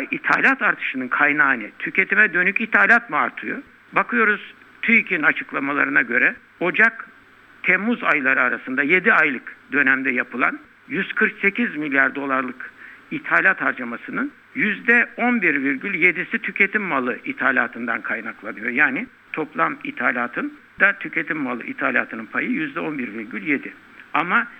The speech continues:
yüzde yetmiş üç virgül yedisi ham madde ve ara malı ithalatından kaynaklanıyor. Bu çok önemli. Demek ki bu yedi aylık dönemde ithalat harcamalarından çok büyük bir bölümü ham madde ve ara malı ithalatından kaynaklanıyor.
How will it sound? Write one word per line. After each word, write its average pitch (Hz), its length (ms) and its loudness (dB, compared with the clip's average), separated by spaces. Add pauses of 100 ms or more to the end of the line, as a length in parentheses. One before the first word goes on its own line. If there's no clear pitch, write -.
(140)
yüzde 160 340 -2
yetmiş 170 480 0
üç 254 100 0 (160)
virgül 131 360 -4
yedisi 151 560 -2 (240)
ham 220 240 0
madde 196 600 -2
ve 185 200 2
ara 190 240 4
malı 170 260 -2
ithalatından 117 800 -4
kaynaklanıyor. - 640 -10 (280)
Bu 277 100 -10
çok 220 240 -2
önemli. 113 340 0 (240)
Demek 180 360 -4
ki 156 240 -2 (240)
bu 185 340 -8
yedi 151 300 0
aylık 143 360 -2
dönemde 135 540 0 (180)
ithalat 151 480 0
harcamalarından 123 920 -2 (240)
çok 254 320 -2
büyük 139 280 -2
bir 135 140 -4
bölümü 147 480 0 (220)
ham 214 200 2
madde 170 460 -2
ve 202 80 4
ara 185 220 4
malı 165 220 -4
ithalatından 117 720 -6
kaynaklanıyor. - 680 -10